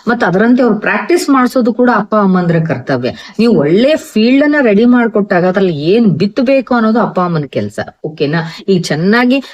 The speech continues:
ಮೆಮೊರಿ ಪವರ್ ಅವ್ರಿಗೆ ಇಂಪ್ರೂವ್ಮೆಂಟ್ ಆಗ್ಲಿಕ್ಕೆ ಶುರುವಾಗ್ತದೆ, ಬರವಣಿಗೆ ಸರಿಯಾಗಿ ಇಂಪ್ರೂವ್ಮೆಂಟ್ ಆಗ್ಲಿಕ್ಕೆ ಶುರುವಾಗ್ತದೆ. ಯಾವಾಗ್ಲೂ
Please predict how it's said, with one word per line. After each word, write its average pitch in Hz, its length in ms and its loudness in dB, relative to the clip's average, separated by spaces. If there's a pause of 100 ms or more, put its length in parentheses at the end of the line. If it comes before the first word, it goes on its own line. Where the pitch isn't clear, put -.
(140)
ಮೆಮೊರಿ 226 400 4
ಪವರ್ 233 340 2
ಅವ್ರಿಗೆ 202 220 2
ಇಂಪ್ರೂವ್ಮೆಂಟ್ 185 520 2
ಆಗ್ಲಿಕ್ಕೆ 151 340 -4
ಶುರುವಾಗ್ತದೆ, 143 600 -4
ಬರವಣಿಗೆ 240 480 2
ಸರಿಯಾಗಿ 175 460 0
ಇಂಪ್ರೂವ್ಮೆಂಟ್ 151 500 -2
ಆಗ್ಲಿಕ್ಕೆ 139 300 -4
ಶುರುವಾಗ್ತದೆ. 139 640 -4
ಯಾವಾಗ್ಲೂ 269 560 2